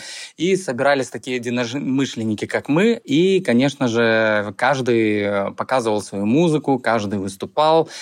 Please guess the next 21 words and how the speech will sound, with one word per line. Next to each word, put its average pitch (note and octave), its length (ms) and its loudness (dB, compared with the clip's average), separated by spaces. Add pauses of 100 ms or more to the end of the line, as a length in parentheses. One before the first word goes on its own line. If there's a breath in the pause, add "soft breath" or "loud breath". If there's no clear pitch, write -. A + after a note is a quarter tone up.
(200 loud breath)
собиралась A2 640 0
публика. D3+ 760 2
И A#2+ 180 0
в A2+ 80 0
итоге, C#3 380 0
наверное, A#2+ 400 4
вот A#2 160 0
от G#2+ 120 -6
нулевые, A#2 540 2
начало A2+ 400 0
нулевых, A2+ 440 0
это A2+ 140 -6
был A2 200 -2
прям A2+ 260 -4
такой G#2+ 300 -6
бум, D3+ 480 2 (520 loud breath)
а, A2 720 4
в G#2 100 0
Минске, B2 500 2
потому A#2 320 0
что A#2 220 -4